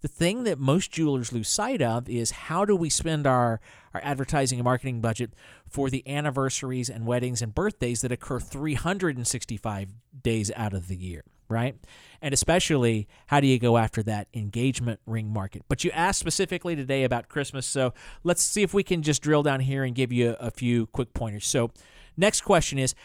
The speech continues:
how, um, man, loaded question for sure. There's no, there's no easy way to answer it, but, uh, how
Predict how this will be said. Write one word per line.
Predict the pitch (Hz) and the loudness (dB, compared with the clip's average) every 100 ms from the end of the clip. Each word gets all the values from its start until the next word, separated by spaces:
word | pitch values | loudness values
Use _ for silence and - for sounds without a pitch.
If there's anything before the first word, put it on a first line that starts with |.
| - | -20
how, | - - 214 247 233 | -6 0 4 6 4
um, | - 170 165 160 151 _ _ _ _ _ _ _ _ - | 4 2 2 0 -10 _ _ _ _ _ _ _ _ -4
man, | 143 127 | -2 2
loaded | 160 214 180 - | 6 8 6 4
question | - 147 - 123 | 2 4 2 -4
for | 110 120 | -4 -6
sure. | - 123 113 | -2 -2 0
There's | 120 | 0
no, | 151 139 139 135 | 4 4 2 0
there's | 143 127 | 0 2
no | 151 139 135 | 4 4 2
easy | 156 147 135 | 2 2 4
way | 127 | 4
to | 117 | 2
answer | 123 123 120 117 107 | 0 -2 0 0 -2
it, | 101 - | -2 2
but, | 117 - 127 | 2 2 2
uh, | 113 - - - - | 2 0 -10 -20 -20
how | - - 165 196 208 196 | -10 -4 2 4 6 6